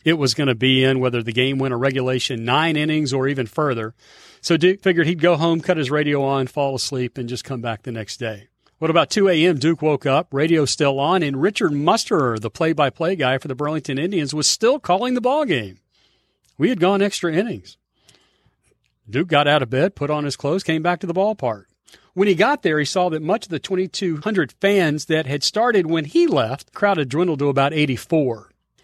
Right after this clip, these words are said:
Twenty-seven innings. The longest continuous, time-wise, baseball game ever to be played in professional baseball.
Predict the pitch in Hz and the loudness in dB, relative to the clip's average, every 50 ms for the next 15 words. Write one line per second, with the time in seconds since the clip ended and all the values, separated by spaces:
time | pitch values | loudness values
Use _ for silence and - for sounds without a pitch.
0 | _ _ _ - 143 139 143 131 - 160 147 147 143 139 127 117 104 98 101 - | _ _ _ -6 -4 -2 -2 0 2 2 2 2 2 2 2 2 -2 -4 -10 -14
1 | - - - _ _ _ _ _ _ _ _ _ _ _ _ _ _ _ - 120 | -14 -16 -18 _ _ _ _ _ _ _ _ _ _ _ _ _ _ _ -4 -2
2 | 117 120 123 131 139 156 180 202 226 - - - - 135 127 - - - - 214 | 0 0 2 2 4 4 2 0 -2 -4 -8 -8 -8 -8 -8 -8 -8 -4 -2 -2
3 | 196 160 127 120 139 139 - - - - - 220 247 277 269 247 185 123 113 104 | -2 -2 -2 -4 -4 -6 -8 -10 -6 -2 2 4 4 4 4 4 2 0 -4 -6
4 | 95 107 127 131 - 151 147 156 - - 175 165 151 147 156 160 160 151 - - | -8 -10 -12 -6 -2 0 0 0 0 0 0 0 2 2 2 2 0 0 -4 -10
5 | - - _ _ - 196 233 240 262 254 214 226 208 - - 220 208 202 160 135 | -20 -20 _ _ 0 0 2 2 0 -2 -2 -2 -4 -2 0 2 2 4 2 2
6 | 120 117 120 131 127 - 147 131 - 156 139 - - 143 131 131 135 135 131 - | 0 0 -2 -4 -4 -4 -6 -2 0 -2 -2 -2 -4 -6 -4 -2 -2 -2 -4 -4
7 | - 113 101 - _ | -8 -10 -10 -12 _